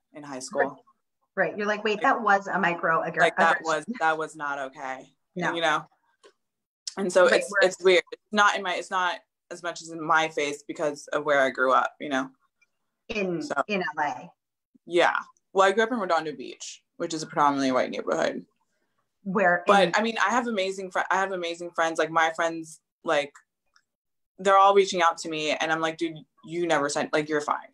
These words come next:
Speaker 1: Like, they are apologizing for, like, laughing at jokes and stuff, but,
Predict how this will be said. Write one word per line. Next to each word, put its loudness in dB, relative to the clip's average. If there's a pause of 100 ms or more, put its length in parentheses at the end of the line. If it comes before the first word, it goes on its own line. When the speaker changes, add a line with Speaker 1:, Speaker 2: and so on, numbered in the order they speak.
(400)
Speaker 1:
Like, 2
they 8
are 6
apologizing 2
for, -2
like, -2
laughing -4
at -6
jokes 2
and -8
stuff, 0
but, 0